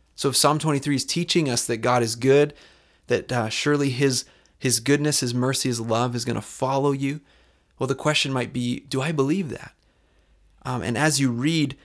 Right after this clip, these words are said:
Psalm twenty-three, it might be bringing up ways that you need to deal with some unbelief in your life. That, and then may-, you might ask of yourself, "How might I live differently if I really believe that the Lord is my shepherd?"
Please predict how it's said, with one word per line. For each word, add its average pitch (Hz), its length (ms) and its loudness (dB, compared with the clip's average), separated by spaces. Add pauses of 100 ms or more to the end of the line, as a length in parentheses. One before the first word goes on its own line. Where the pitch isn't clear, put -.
(120)
Psalm 131 240 0
twenty-three, 127 600 -2
it 110 60 0
might 143 200 -2
be 139 100 -4
bringing 127 360 2
up - 160 -6 (240)
ways 123 300 0
that 117 120 2
you 131 260 0
need 127 280 -2
to - 120 -4
deal 120 280 0
with 110 240 -4
some 110 200 -4
unbelief 117 640 -2
in 107 160 -6
your 104 140 -2
life. 104 400 -8 (200)
That, - 180 -8 (140)
and 135 140 -4
then 131 260 -2
may-, 143 220 -2
you 156 120 0
might 156 240 0
ask 143 280 -4
of 123 60 -4
yourself, 120 400 0
"How - 280 -2
might 175 240 0
I 131 100 0
live 127 280 -4
differently 110 560 -6 (460)
if - 120 -10
I 127 40 2
really 135 280 2
believe 131 380 2
that 107 120 -2
the 110 100 0
Lord 110 380 -2 (460)
is 110 140 -4
my 110 140 -2
shepherd?" 120 460 -6